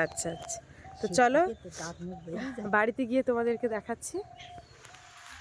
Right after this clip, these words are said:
Speaker 1: বন্ধুরা, এই যে বাড়িতে চলে এসেছি।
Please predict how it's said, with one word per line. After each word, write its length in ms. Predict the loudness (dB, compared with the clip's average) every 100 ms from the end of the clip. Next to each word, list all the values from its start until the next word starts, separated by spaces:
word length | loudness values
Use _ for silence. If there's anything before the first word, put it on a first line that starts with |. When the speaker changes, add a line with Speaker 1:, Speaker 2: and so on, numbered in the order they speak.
| -18 -16 -18 -18 -12 -8 -6 -4 -2 -2 -2 -2 -4 -4 -4 -4 -6 -6 -6 -6 -10 -6
Speaker 1:
বন্ধুরা, 440 | -4 -4 -2 2 4 2 -2 -6 -4 -4 -6 -10 -10
এই 100 | -8
যে 120 | -4
বাড়িতে 400 | 2 2 0 -6
চলে 240 | -6 -6 -6
এসেছি। 400 | -6 -10 -8